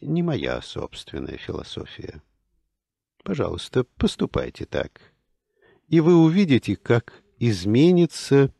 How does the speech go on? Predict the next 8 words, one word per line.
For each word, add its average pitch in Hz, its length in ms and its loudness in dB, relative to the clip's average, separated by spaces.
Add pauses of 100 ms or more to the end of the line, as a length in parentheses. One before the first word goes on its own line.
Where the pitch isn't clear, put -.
(140)
положение 85 840 -2
в 65 60 -14
мире. 62 580 -10 (1600)
Отец - 420 -8
Эммануил. 69 560 -8 (760)
Большое 117 440 0
вам - 200 -8
спасибо. 156 680 -2